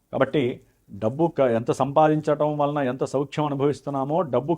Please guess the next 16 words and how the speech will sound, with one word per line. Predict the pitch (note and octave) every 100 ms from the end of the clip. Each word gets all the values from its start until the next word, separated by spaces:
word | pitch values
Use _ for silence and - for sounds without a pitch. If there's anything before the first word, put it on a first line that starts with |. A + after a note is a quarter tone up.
| -
ఖర్చు | C3+ -
పెట్టడం | F3+ E3 D#3+ D#3+
ద్వారా | D3+ C#3+ D3
పూజలకు, | D3+ C#3 C#3+ D#3 D3 C#3
పూజలకి, | B2+ C#3 D3 C#3+ D3+
హోమాలకి | B2+ C#3 C3+ C3 F3 G3 - - _ G2+
అదే | A2+ D#3+ E3+
కర్మ | C#3 C#3 D#3+
మళ్ళీ | C3 D3 D#3
మనల్ని | C3+ C#3+ D3+
రక్షిస్తుందని | A#2 D#3 D3 D3+ C#3
మాత్రము | C3+ B2 B2 C3+ C3+
అది | B2+
కూడా | B2+ A3 - _ _ A2+
నిజమని | A2+ D3 E3
నమ్మండి. | A2 B2+ -